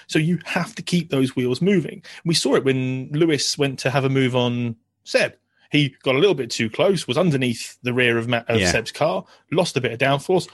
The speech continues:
Speaker 1: locked the tiniest amount, lost loads of time just for the tiniest of mistakes, which in a dry race, you wouldn't even have noticed that.
Speaker 2: I, I thought one of the most pressing examples of that was when one of the Haases, I think, went off and you had Albon and Max Verstappen. They were on a slight kink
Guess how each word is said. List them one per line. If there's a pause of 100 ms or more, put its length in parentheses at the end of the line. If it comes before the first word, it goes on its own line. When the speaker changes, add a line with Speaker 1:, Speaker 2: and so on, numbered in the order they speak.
(140)
Speaker 1:
locked
the
tiniest
amount, (260)
lost (120)
loads
of
time (120)
just
for
the (100)
tiniest
of
mistakes,
which (380)
in
a
dry
race, (180)
you
wouldn't
even
have
noticed
that. (420)
Speaker 2:
I,
I
thought
one
of
the
most
pressing
examples
of
that
was (220)
when
one
of
the
Haases,
I
think,
went
off
and
you
had
Albon
and
Max
Verstappen.
They
were
on
a
slight
kink